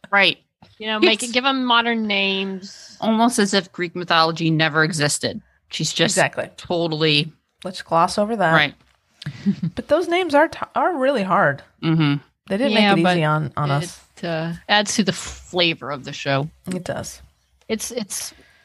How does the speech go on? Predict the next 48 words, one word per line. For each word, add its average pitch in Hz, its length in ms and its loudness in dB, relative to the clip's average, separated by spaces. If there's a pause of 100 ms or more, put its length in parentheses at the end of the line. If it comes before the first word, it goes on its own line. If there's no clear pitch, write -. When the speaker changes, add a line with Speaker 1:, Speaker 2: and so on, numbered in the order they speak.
(160)
Speaker 2:
reliving 285 480 4
these 240 240 4
with 190 120 -2
Anne 185 240 0
makes 170 220 -8
me 160 460 -8
sorta, 156 440 -8 (160)
I 302 80 -4
almost 349 280 0
wanna 240 200 4
go 202 100 2
back 196 240 2
and 170 100 -4
rewatch, 165 460 -2
but 185 100 -6
it's 202 160 -4
a 226 60 0
lot 226 180 4
of, 220 100 2
Speaker 1:
Mm-hmm. 277 120 0 (160)
Speaker 2:
a 185 40 -20
lot 185 180 2
of 170 180 0
effort, 170 400 -6 (120)
but 156 280 0 (320)
a - 40 -18
lot 214 120 6
of 196 40 6
episodes. 170 640 -2 (560)
Speaker 1:
Yeah. 151 300 2
Speaker 2:
But 180 280 4
Speaker 1:
<laughs> 175 120 2
Speaker 2:
I 262 40 0
Speaker 3:
It 247 100 2
Speaker 2:
watched, 254 340 4
Speaker 3:
is. - 140 -18 (520)
Speaker 2:
I - 40 -2
don't 359 100 4
know. 254 200 4
Speaker 3:
It 156 40 -8
is 165 60 -14
Speaker 2:
I 208 40 -6
Speaker 3:
a - 40 -6
lot. 226 40 -2
Speaker 2:
miss 233 200 0
the 185 120 -10
Xena 160 320 -8
days. 143 400 -12